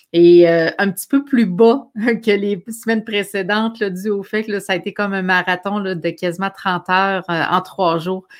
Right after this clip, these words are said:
euh, de travail. Mais, euh, je suis, euh, contente d'être là. Puis, euh, quand j'ai travaillé sur la préparation du live la semaine dernière et aujourd'hui principalement,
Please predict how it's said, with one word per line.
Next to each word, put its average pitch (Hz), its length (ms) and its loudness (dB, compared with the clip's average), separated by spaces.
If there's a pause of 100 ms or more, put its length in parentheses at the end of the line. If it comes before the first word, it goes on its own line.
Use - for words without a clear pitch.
(320)
euh, 165 160 2
de 185 160 2
travail. 185 580 0
Mais, 175 420 0
euh, 156 200 0
je 156 60 -10
suis, 185 340 -2
euh, 175 60 2
contente 196 440 -2
d'être 190 260 0
là. 262 100 0
Puis, 190 380 -2
euh, 180 60 0 (360)
quand 214 140 2
j'ai 226 120 0
travaillé 185 480 0
sur 214 160 -10
la 185 120 -2
préparation 175 680 -4
du 175 140 -8
live 190 180 -2
la 180 120 -6
semaine 175 260 -6
dernière 170 560 -2
et 180 120 -2
aujourd'hui 175 440 -4
principalement, 175 840 -6